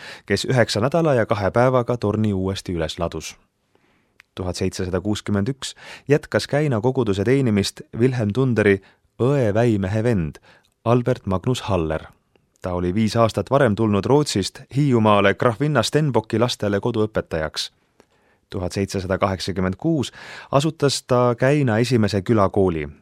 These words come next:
Mõned aastad hiljem oli koole juba kolm: Suurel Elus, Kaigutsis ja Seljal. Hiljem lisandus veel Putkaste.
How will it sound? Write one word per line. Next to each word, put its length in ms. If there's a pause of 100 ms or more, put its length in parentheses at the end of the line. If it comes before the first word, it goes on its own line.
(120)
Mõned 340
aastad 280
hiljem 360 (260)
oli 200
koole 380
juba 220
kolm: 420 (340)
Suurel 340
Elus, 320 (300)
Kaigutsis 720
ja 120
Seljal. 440 (560)
Hiljem 280
lisandus 460
veel 240 (100)
Putkaste. 500